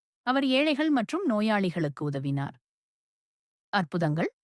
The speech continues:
அவர் பல அற்புதங்களைச் செய்தார். அவர் குணப்படுத்தினார்.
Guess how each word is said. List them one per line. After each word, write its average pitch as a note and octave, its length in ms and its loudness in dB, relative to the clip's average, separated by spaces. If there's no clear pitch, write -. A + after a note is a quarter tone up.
அவர் A#3 260 0
பல A3+ 200 2
அற்புதங்களைச் G#3+ 640 0
செய்தார். C#3+ 460 -4
அவர் F3 260 -2
குணப்படுத்தினார். F3+ 800 -2